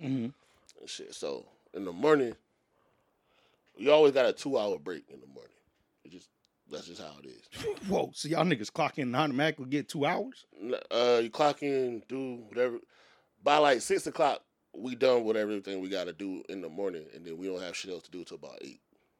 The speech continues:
Speaker 1: Oh, shit.
Speaker 2: So whoever's driving the truck, usually, like, "All right, I'm gonna kick it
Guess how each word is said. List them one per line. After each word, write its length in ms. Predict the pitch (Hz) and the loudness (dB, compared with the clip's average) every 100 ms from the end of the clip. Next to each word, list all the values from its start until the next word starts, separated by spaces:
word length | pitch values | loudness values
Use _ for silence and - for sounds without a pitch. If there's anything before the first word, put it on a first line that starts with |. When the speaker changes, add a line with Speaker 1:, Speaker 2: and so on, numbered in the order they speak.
| - | -20
Speaker 1:
Oh, 120 | 80 - | -20 -20
shit. 300 | - 95 - _ _ _ _ _ _ _ _ - | -18 -18 -20 _ _ _ _ _ _ _ _ -10
Speaker 2:
So 360 | - 117 95 78 _ _ _ _ _ _ _ _ _ _ - _ - | -4 -4 -4 -12 _ _ _ _ _ _ _ _ _ _ -20 _ -4
whoever's 600 | 131 147 208 196 175 120 | 6 12 12 12 8 4
driving 600 | 113 151 185 160 143 120 | 2 4 4 4 0 -4
the 80 | 101 | -6
truck, 300 | - 135 101 - _ _ _ _ _ _ _ _ 92 | -4 -4 -4 -8 _ _ _ _ _ _ _ _ -8
usually, 520 | 147 143 123 113 98 80 92 | -4 -2 -2 -6 -8 -14 -12
like, 180 | 87 - | -8 -4
"All 140 | 98 | -4
right, 80 | 87 | -4
I'm 180 | 85 87 | -4 -6
gonna 120 | 90 | -8
kick 280 | - 101 | -8 -10
it 100 | - | -10